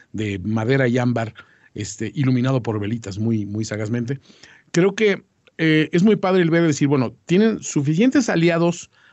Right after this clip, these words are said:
para defenderse y ocupar una posición de no nos van a comer el mandado", pero como bien dicen, les falta, eh, un ejército de conquista. Y toda esa balanza acaba, este, inclinándose cuando llega Corlys Velaryon y ofrece,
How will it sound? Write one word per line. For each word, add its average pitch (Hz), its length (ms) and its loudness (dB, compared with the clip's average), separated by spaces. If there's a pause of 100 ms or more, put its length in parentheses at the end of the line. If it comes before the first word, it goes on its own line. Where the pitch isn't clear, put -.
(140)
para 135 220 2
defenderse 135 640 0
y 156 60 4
ocupar 127 280 -2
una 151 120 0
posición 123 400 -2
de 120 160 2
no 107 180 0
nos 131 140 2
van 131 120 0
a 123 40 -4
comer 127 200 0
el 147 40 2
mandado", 185 400 2 (640)
pero 151 200 2
como 147 220 2
bien 175 160 2
dicen, 143 380 2
les 143 180 2
falta, 180 640 -2
eh, 143 220 -2
un 170 120 0
ejército 165 460 -2
de 131 80 0
conquista. 127 640 -8 (500)
Y 185 240 4 (120)
toda 254 220 2
esa 220 240 -4 (160)
balanza 196 360 0
acaba, 196 300 0 (120)
este, 147 420 0
inclinándose 160 560 0
cuando 127 200 -2
llega 147 180 0
Corlys 151 240 -2
Velaryon 135 400 0
y 131 80 0
ofrece, 139 440 0